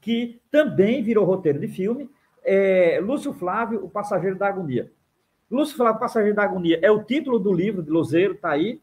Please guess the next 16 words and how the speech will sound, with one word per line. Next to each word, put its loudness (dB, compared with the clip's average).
e 0
também 4
será 2
literalmente 0
o -6
título -4
do -6
filme. 0
Inclusive, -4
é 4
o 2
primeiro 4
filme -6
que -6
Babenco -2
adaptará, -4